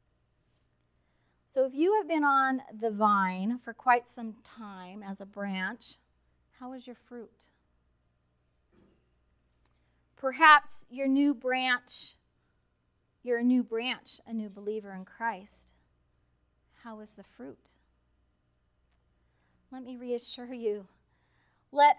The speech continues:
us, the rest of the branches, your friends and your family and congregation here, give you encouragement and share in the growing process.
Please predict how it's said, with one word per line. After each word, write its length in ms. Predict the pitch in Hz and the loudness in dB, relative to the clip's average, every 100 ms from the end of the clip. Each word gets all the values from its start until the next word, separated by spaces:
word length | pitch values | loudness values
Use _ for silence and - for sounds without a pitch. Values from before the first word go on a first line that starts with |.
| 262 | 6
us, 380 | 277 285 - - | 8 8 4 -8
the 100 | 247 | -2
rest 400 | 247 262 - - | 4 4 2 -6
of 140 | 262 247 | -4 -2
the 80 | 240 | -4
branches, 760 | 208 214 220 247 - - - _ - | -6 -4 -4 -6 -12 -14 -14 _ -10
your 140 | 226 | -10
friends 500 | 214 - 247 262 269 | -10 -10 -8 -6 -8
and 120 | 254 | -6
your 120 | 233 208 - | -8 -10 -18
family 420 | 254 277 277 262 | -10 -4 -4 -4
and 200 | 226 220 | -14 -18
congregation 800 | - 240 240 226 220 247 - 277 | -18 -14 -14 -14 -14 -14 -8 -6
here, 280 | 262 285 294 _ _ _ - | -4 -4 -6 _ _ _ -2
give 160 | 277 | -2
you 180 | 254 285 | 2 0
encouragement 760 | 262 - - 285 302 254 269 220 - | -2 -8 -2 0 0 -4 -12 -12 -12
and 120 | 240 | -6
share 420 | - 285 277 294 | -2 4 6 6
in 220 | 277 262 | 4 0
the 80 | 254 | -2
growing 440 | 233 247 269 277 262 | -2 -2 0 0 -2
process. 800 | 262 226 - 226 180 175 - | -2 -2 -2 -6 -10 -10 -10